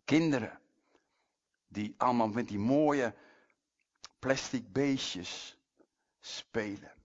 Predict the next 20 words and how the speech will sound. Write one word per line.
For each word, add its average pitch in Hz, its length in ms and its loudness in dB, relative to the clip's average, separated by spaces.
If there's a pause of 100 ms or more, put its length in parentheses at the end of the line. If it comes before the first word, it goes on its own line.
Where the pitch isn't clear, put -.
(1600)
Sommige 104 340 -2
kinderen 107 340 0
houden 104 340 2 (880)
ja, 95 400 -4
van, 85 340 -2
van 92 400 -4
dinosaurussen, 113 1120 -2
andere 95 360 -8
van 92 160 -10
giraffen 113 720 -4
en, 92 300 -6
en 90 220 -8
andere 101 400 -2
weer 104 240 -2
van, 104 340 0 (340)
van 92 400 -2 (1800)
neushoorns 120 840 -4
of 69 100 -18
wat 113 200 -14
ook. - 280 -20